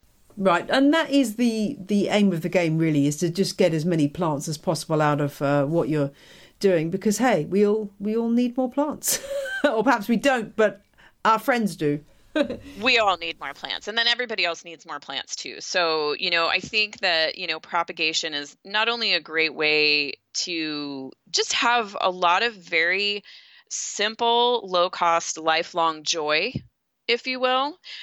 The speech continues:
Speaker 2: Um, it, propagating is just so fun, and I think that it's, it's so rewarding, and it's,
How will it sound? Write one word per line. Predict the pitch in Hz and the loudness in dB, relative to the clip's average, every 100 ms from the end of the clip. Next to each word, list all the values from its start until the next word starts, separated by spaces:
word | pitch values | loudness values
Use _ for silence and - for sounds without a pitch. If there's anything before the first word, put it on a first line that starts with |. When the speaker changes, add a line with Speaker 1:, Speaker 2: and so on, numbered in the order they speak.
| - _ | -20 _
Speaker 2:
Um, | 196 202 202 196 190 190 190 190 180 - | 2 4 6 6 2 -2 -14 -18 -10 -4
it, | - | -4
propagating | - 208 185 190 180 180 | -2 -4 -2 -2 -2 -2
is | 175 - | -4 -6
just | 185 - | -6 -4
so | 180 | -4
fun, | 175 - 165 175 196 | -4 0 2 2 -2
and | 202 170 | -2 0
I | 160 | 0
think | 151 160 160 156 | -2 -6 -6 -4
that | 160 156 | -2 0
it's, | 147 - - | 0 -4 -10
it's | 160 156 - | -6 -6 -4
so | - 156 151 151 151 - 151 | -2 0 0 -4 -8 -12 -2
rewarding, | 165 151 147 139 170 185 202 220 - - - - | -2 0 0 2 2 0 -2 -10 -16 -16 -14 -4
and | 180 180 175 | 0 0 0
it's, | 175 - | -4 -8